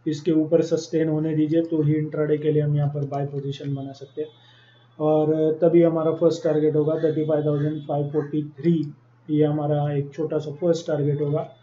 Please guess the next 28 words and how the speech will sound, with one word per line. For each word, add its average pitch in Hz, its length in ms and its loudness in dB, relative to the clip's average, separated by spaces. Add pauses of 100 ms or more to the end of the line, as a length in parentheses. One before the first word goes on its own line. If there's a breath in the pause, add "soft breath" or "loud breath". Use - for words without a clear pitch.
(300 soft breath)
और 156 160 0
second 170 440 0
target 160 360 4
होगा 160 180 4
just 165 460 4
ये 160 200 4
फिफ्टी 165 600 2
ईएमए 156 260 0
का 156 100 0
ये 151 140 6
जो 151 140 -2
blue 156 240 0
line 156 240 0
है 180 120 2
इसके 156 240 -2
नीचे 151 300 0
यानी 147 420 0
थर्टी 151 280 -4
फ़ाइव 156 240 0
थाउजेंड 156 280 0
सिक्स 160 420 -10
फ़ोर्टी 151 240 -2
वन, 151 260 2
ये 143 100 0
हमारा 147 260 0
second 147 480 -4
target 131 260 -6
होगा। 127 340 -18